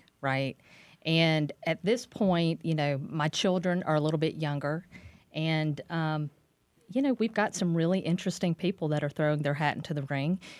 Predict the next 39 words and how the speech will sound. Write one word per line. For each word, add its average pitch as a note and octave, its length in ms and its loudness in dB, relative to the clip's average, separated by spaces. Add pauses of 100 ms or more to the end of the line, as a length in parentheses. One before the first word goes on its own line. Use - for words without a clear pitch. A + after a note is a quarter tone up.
(140)
and D3 140 2
are D3+ 80 6
able D3 240 2
to C#3+ 80 0
kind D#3 240 0
of C#3 80 -2 (100)
step - 320 0
up D3 140 -4
to - 80 -2
the C#3+ 100 -2
plate. F3 400 -2 (400)
Um, D#3 440 4 (100)
and E3 340 2
it's, - 460 -6
it's F3+ 220 -4
their F3 260 2
time G3 360 2
to G3 100 -4
do F3+ 180 2
that. A2 320 -6 (220)
And E3 200 4
so, D#3+ 460 2
you C4 140 0
know, D#3+ 260 0
and G3+ 100 2
let's D4 180 2
be D#4 180 2
honest, D3+ 420 0
the D#3 80 -2
Republicans F#3 640 0
in D3 100 0
the C#3 80 0
state D3 300 0
Senate C#3+ 300 -2
would, C#3 180 -4 (140)
would C#3+ 160 -6
be C#3 100 -6
really F3+ 460 2
upset B2 360 -2